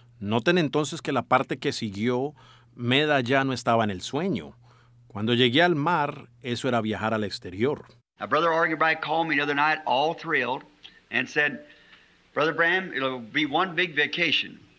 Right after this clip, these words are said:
Speaker 2: Brother Shakarian has had a heart attack. So the overseas meetings are canceled out.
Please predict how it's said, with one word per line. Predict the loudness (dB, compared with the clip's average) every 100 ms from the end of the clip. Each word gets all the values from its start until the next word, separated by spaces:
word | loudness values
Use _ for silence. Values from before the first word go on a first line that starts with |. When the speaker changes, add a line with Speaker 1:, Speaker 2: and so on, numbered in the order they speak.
| -4
Speaker 2:
Brother | -2
Shakarian | 0 -2 -2 -2 0 -2
has | -6
had | -10
a | -10
heart | -10 -8 -10
attack. | -14 -20 -20 _ _ _ _
So | -6
the | -6 -6 -10 -12 -14 -8
overseas | -2 -2 -2 -4 -6 -6
meetings | -4 -4 -4 -6
are |
canceled | -4 -2 -2 -2 0
out. | 0 0